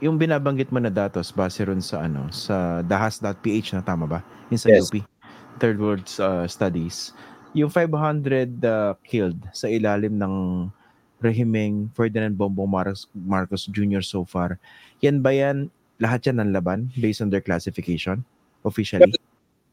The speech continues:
Speaker 2: Officially, uh, hindi, kasi kalahati nga lang ng, halos kalahati ang, ano niyan, ay police lang yung,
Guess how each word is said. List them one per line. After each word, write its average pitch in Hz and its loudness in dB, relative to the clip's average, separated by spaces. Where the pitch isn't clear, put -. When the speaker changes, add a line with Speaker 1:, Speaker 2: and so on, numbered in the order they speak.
Speaker 2:
Officially, 175 12
uh, 135 12
hindi, 143 12
kasi - 4
kalahati 139 12
nga 127 12
lang 123 10
ng, 113 6
halos 113 8
kalahati 113 10
ang, 110 6
ano 117 2
niyan, 107 4
ay 107 0
police 107 0
lang 101 2
yung, 95 -6